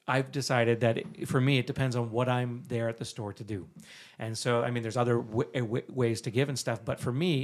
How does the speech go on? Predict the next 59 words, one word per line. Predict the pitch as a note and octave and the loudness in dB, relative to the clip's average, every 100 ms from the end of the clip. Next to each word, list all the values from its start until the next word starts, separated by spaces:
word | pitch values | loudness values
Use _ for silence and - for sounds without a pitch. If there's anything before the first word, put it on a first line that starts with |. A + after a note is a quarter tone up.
| - | 0
if | D#3+ | 2
I'm | C#3 C#3 | 4 4
going | C3 B2 - | 2 2 0
into | D3 F3 | -4 -2
the | E3+ | -2
store | D#3+ D#3+ E3 F#3+ | -2 0 0 0
and | C#3+ | -2
they're | D3 | -2
there, | C#3+ D3+ A3+ - - - - - _ | 0 -2 -4 -8 -20 -20 -20 -20 _
then | A#2 B2 A#2+ A#2 - - | 0 2 2 0 -6 -2
I | B2+ B2+ C3 | 2 2 2
am | C3 A#2 | -2 -2
buying | B2+ B2 B2 A#2 | -2 -2 -2 -2
a | A#2 | -4
meal | A2+ B2 B2+ A#2+ A2+ | 0 2 4 4 2
at | A2 | -4
the | A#2+ | -4
de-, | A#2+ B2 C3 | -2 -2 0
deli | A#2 A#2 | 2 2
counter | - A#2 A2+ A#2 | 0 0 0 0
or | A2+ | 0
whatever | A2 A2 A2 | 0 -2 -2
the | |
case | A2 A#2+ G#2+ | -4 -4 -2
may | A#2+ | -4
be, | G2+ D3 | -2 0
and | C#3+ | 0
I'm | A#2 | 0
coming | D3 C#3+ | -2 0
out | D3 | 0
with | D3+ | 0
it, | D#3 | -2
and | B2 | -4
I'm | A#2 | -4
just | A#2+ | -2
offering | B2 - B2 | -2 -2 -6
it | B2 | -6
to | C3 | -8
them. | A#2+ | -8
And | A2+ | -10
if | A2+ | 0
they | D3+ | 6
don't | F#3 F#3+ | 8 6
want | D3+ E3 | 2 2
it, | F3+ | 2
I | C3+ | 0
mean, | C3 B2 - - - | 0 0 -4 -16 -4
sometimes | - E3 E3+ D#3 | 2 4 6 4
you | C#3 | 2
see | E3 | 4
them, | F3 | 4
they, | C#3+ B2 - D3 | 4 0 -2 -2
uh, | C3 - | -2 -2
uh, | D3 - - | -8 -8 -18
to | - | -6
give | D3+ C3+ | 0 4
you | B2 | 6
an | |
idea, | A#2+ A#2 A#2+ | 4 4 2